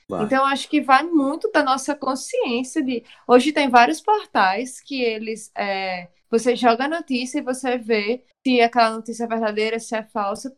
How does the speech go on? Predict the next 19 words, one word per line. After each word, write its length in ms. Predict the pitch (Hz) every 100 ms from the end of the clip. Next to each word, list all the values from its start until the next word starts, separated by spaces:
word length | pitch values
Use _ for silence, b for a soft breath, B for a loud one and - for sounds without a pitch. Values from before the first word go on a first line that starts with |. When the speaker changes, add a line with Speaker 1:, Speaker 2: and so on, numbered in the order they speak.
| _
Speaker 2:
O, 160 | 254 240
infelizmente, 880 | 339 453 427 440 302 254 302 392 - -
é 180 | 247 254
isso 200 | 262 -
que 60 |
a 40 | 330
gente 140 | 330 320 _ _
fica 140 | 311
fazendo 420 | 302 302 294 294 370 605 269
hoje. 380 | 196 180 185 - _ -
E 140 | 233
eu, 320 | 262 294 277 - 214
nossa, 480 | 233 247 247 220 -
é, 560 | 214 202 196 190 185 -
eu 60 | 208
nem 160 | 269
falei, 300 | - 370 233
mas, 200 | 220 220
tipo, 260 | - 220